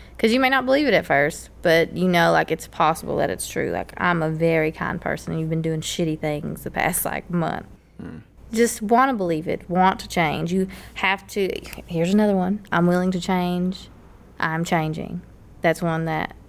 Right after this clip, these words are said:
Speaker 1: is in the book as well. "I'm
Speaker 2: Yeah.
Speaker 1: willing to change. I'm changing." And that will help you change. So intention, believe it, even if you don't believe it at the moment, want to believe it,
Speaker 2: Mm-hmm.
Speaker 1: put forth the effort to believe it,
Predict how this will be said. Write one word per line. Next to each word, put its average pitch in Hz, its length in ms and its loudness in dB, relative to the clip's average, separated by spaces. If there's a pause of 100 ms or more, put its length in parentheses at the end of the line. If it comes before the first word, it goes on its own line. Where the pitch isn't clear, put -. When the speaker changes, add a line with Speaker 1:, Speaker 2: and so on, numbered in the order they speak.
Speaker 1:
is 170 180 0
in 165 60 -2
the 160 80 -2
book 156 200 -4
as 160 80 -8
well. 151 280 0
"I'm 160 140 -2
Speaker 2:
Yeah. 170 40 2
Speaker 1:
willing 185 160 4
to 185 80 -4
change. 185 320 0
I'm 160 240 0
changing." 160 560 -6 (460)
And 180 160 2
that 147 180 4
will 170 140 0
help 165 340 0
you 170 140 -2
change. 240 680 0 (380)
So 180 680 4 (640)
intention, 220 600 2 (500)
believe 208 320 6
it, 196 160 0
even 202 260 2
if 196 180 0
you 190 60 -4
don't 190 220 6
believe 196 180 4
it 190 40 4
at 185 100 2
the 185 60 -4
moment, 185 300 0
want 196 280 4
to 196 100 -4
believe 175 320 2
it, 175 180 0
Speaker 2:
Mm-hmm. 170 280 -6
Speaker 1:
put 196 160 0
forth 202 220 -2
the - 100 -2
effort 180 320 -2
to 175 80 -6
believe 165 320 -2
it, 165 200 -2